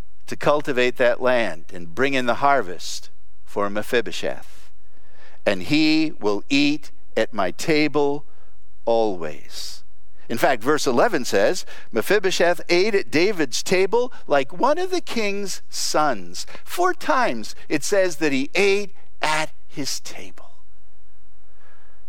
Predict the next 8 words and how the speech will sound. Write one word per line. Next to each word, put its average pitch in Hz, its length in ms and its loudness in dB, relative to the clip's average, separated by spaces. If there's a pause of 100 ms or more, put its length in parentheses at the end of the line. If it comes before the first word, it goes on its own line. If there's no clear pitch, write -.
(520)
What 127 180 4
abundant 151 540 2
blessings 123 580 2
are 107 140 2
given 135 520 0 (380)
in 127 200 2
this 147 320 0
chapter 117 760 0